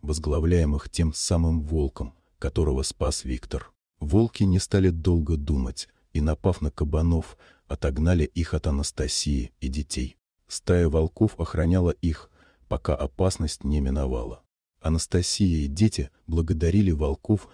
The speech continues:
за их отвагу и преданность. Волк, который был спасён Виктором, стоял особняком, гордо взглянув на семью. В этот момент все они поняли,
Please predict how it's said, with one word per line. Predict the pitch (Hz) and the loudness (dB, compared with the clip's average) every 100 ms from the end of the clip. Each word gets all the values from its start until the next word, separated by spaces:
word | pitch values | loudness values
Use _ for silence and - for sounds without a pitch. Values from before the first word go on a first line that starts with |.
| _ | _
за | 87 82 | -2 2
их | 80 - | 2 0
отвагу | 78 - 80 67 67 - | -6 -2 -2 -2 -4 -8
и | - | -8
преданность. | 76 - 76 65 64 62 - - - _ _ | -4 -2 0 -2 -8 -10 -14 -18 -20 _ _
Волк, | - 85 104 101 - - _ - | -4 2 2 2 -6 -20 _ -20
который | - 78 - 80 | -6 0 2 2
был | 69 76 | 2 -2
спасён | - - 73 95 82 | -2 -4 0 0 0
Виктором, | 73 78 - - 71 62 _ _ | 0 -2 -4 -6 -4 -8 _ _
стоял | - - 82 87 | -4 0 4 4
особняком, | 82 - 76 82 82 - 76 69 _ _ - | 2 0 -2 0 -2 0 -2 -2 _ _ -8
гордо | 80 98 92 82 | 2 4 4 0
взглянув | - 71 65 67 67 - | -2 -6 -4 -2 -4 -6
на | |
семью. | 69 - 69 62 - - _ _ | -8 -6 -4 -4 -8 -14 _ _
В | 78 76 | -2 0
этот | 95 87 - | 2 0 0
момент | 90 107 117 - | 2 2 0 -2
все | - - 95 | -4 2 4
они | 101 | 4
поняли, | 101 - 117 101 71 65 | 0 0 2 2 -2 -6